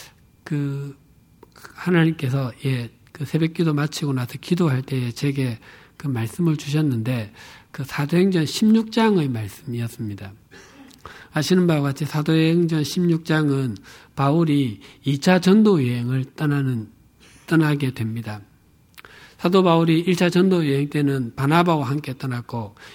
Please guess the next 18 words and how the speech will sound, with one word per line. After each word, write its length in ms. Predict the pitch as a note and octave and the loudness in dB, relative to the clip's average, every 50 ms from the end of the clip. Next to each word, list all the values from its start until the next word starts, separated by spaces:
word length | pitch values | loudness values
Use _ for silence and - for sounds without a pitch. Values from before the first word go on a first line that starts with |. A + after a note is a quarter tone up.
| - | -6
이 100 | - C#3+ | -6 -2
차 160 | C#3+ - F3+ E3+ | 2 4 4 4
전도 400 | F3 F3+ G3 F#3 F3 D#3+ D3 C#3 | 6 4 4 4 2 2 2 0
여행 200 | C3 C3 C3+ C3 | 0 -2 -2 -4
때 280 | - C#3+ C3+ B2 A#2 - _ _ _ _ _ _ _ _ - - _ _ | -4 -6 -4 -4 -6 -10 _ _ _ _ _ _ _ _ -20 -20 _ _
가기 320 | - E3 D#3 E3 E3 D3+ C#3 | 0 2 2 4 4 2 2
전에 440 | - C#3+ C#3+ C#3 C3 B2+ A#2 A2+ - - - - - - - _ - | 2 2 2 2 0 -2 -4 -8 -12 -18 -20 -20 -20 -20 -20 _ -8
그 100 | - D#3+ | -4 -2
마가의 840 | D3+ C#3+ C#3 C3 D3 D3+ E3 E3 E3 D#3+ D#3+ D#3+ - - - F3 E3 | 0 0 2 0 0 2 2 2 4 2 2 -2 -4 -2 0 0 0
일로 560 | C3 D3 C3+ C3+ C#3+ C#3+ C#3 B2+ A#2 G#2+ - _ _ _ _ _ - | 0 0 -2 0 0 0 0 -2 -4 -8 -12 _ _ _ _ _ -12
그 100 | - D#3 | -10 -6
바나바와 580 | - C3+ C#3+ D#3+ E3+ E3+ E3 D3 C#3 C#3+ C#3 | -2 0 2 4 4 4 2 0 -2 -2 -4
대판 380 | - - D#3+ E3+ E3 E3+ D3+ C#3+ | 0 2 2 2 2 2 0 2
싸우고, 600 | - E3+ D#3+ D3 C#3 A#2+ A#2+ B2 A#2 G#2+ G#2 - - _ - - - - _ _ _ _ _ _ - | 2 2 2 2 2 -2 -2 -4 -6 -6 -8 -14 -20 _ -20 -20 -20 -20 _ _ _ _ _ _ -12
그 380 | - D#3 D3 D3 D3 C#3+ - _ - | -8 -6 -4 -4 -6 -8 -10 _ -2
바나바는 640 | C#3+ D3+ D3+ D#3+ F3 F3 E3 D#3 D3+ D3 D3 D3 C#3+ | 0 2 4 4 4 4 2 2 2 2 2 2 2
마가를 440 | C3 B2 B2+ C3+ C#3+ D3+ D#3+ D#3+ D3 | 0 0 -2 -2 0 0 0 0 2
데리고 580 | D#3 D#3 D#3 D3+ C3+ B2+ C3+ C#3+ C#3+ C#3+ C#3 | 2 0 0 0 0 -2 -2 -2 -2 -4 -6